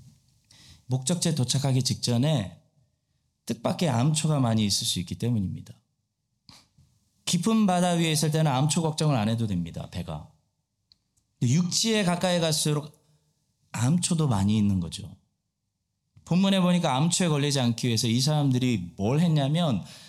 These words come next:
닷을 내리고 일단 너무 캄캄해서 안 보이니까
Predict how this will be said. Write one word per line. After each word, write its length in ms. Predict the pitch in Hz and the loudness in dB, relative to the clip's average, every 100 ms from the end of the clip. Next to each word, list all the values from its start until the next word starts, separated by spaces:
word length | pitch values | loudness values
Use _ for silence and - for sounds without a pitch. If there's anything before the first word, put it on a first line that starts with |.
| - - _ _ _ _ - | -20 -20 _ _ _ _ -8
닷을 440 | - 131 160 233 | -4 -2 0 2
내리고 500 | 160 127 135 180 151 110 | 2 0 -2 0 0 -2
일단 300 | 131 170 127 | -2 -2 0
너무 240 | 113 208 | 0 0
캄캄해서 640 | - 247 254 254 214 180 - | 0 -2 0 0 0 0 -2
안 320 | 131 151 208 | 0 2 2
보이니까 880 | 262 233 180 131 - 233 175 87 - | 2 2 2 0 -2 -2 0 -2 -8